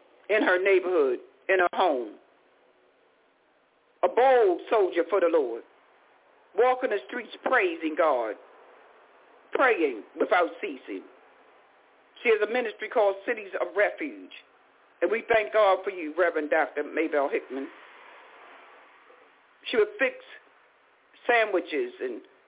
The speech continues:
serve cake, put 'em in bags and share 'em with the individuals in her community. Talk to the young men. Pray for them. She's been doing it for years.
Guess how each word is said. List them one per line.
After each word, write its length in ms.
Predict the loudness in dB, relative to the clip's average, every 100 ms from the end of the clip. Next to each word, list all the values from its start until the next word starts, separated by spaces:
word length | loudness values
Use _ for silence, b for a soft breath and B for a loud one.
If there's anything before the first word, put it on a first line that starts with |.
| _ _
serve 320 | 2 4 4 0 -8
cake, 500 | -2 -2 -4 -14 -18 _ _ _ _ -4
put 140 | 0
'em 100 | 2
in 140 | 2
bags 400 | 4 6 6 2 -2
and 180 | -8 -10 B -6
share 180 | 2 2
'em 60 | 2
with 240 | -2 -2
the 220 | -2 2
individuals 500 | 0 0 0 0 -2
in 80 | 0
her 100 | 0
community. 640 | 0 -2 -2 -4 -8 -14 -16 -20 _ _ _ _ _ _ _ _ _ _ 0
Talk 260 | 2 2 -2
to 80 |
the 80 | -4
young 320 | 0 0 0
men. 300 | -4 -6 -10 -18 _ _ _ _ _ _ -2
Pray 260 | 2 2
for 140 | 2 2
them. 340 | 2 0 -6 -20 _ _ _ _ _ _ _ _ _ _ _ _ _ _ _ _ _
She's 160 | -8 -4
been 80 | 0
doing 180 | 2
it 100 | 2
for 80 | -2
years. 680 | -4 -4 -4 0 0 0 -4